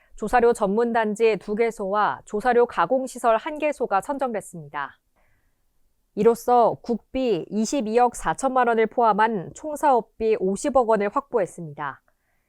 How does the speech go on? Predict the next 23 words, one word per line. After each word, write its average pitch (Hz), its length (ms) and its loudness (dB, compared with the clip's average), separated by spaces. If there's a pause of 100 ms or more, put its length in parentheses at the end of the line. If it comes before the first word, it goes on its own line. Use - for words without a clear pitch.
(420)
조사료 262 420 6
전문 247 400 2
단지로 240 400 2
지정된 214 480 0
곳은 185 520 -4
사일리지 240 800 2
제조비, 185 640 -4 (200)
종자 214 480 0
구입비, 190 640 -4 (400)
기계 254 320 4
장비 226 440 0
구입비 240 420 -4
등에 214 240 -2
대해 196 460 -2
오 185 180 -4
년간 233 640 0
보조금을 240 600 2
지원받고 196 760 -4 (540)
조사료 240 420 4
가공 226 380 0
시설은 226 720 -2
노후 220 340 -2
시설, 208 540 -4